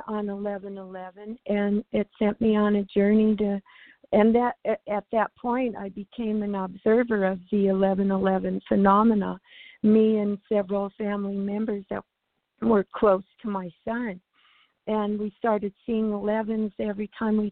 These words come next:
turned around or looked at the clock or the dryer, whatever,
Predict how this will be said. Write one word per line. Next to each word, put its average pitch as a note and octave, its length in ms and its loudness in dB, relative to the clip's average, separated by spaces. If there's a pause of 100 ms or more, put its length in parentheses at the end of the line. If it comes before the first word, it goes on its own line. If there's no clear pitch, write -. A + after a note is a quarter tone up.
(100)
turned G#3+ 220 0
around G#3 440 2
or G3+ 120 2
looked G#3+ 300 -2
at A3+ 160 0
the - 80 -4
clock G#3+ 420 2
or A3+ 120 -2
the G#3+ 220 -6
dryer, G#3+ 440 2
whatever, A#3 520 0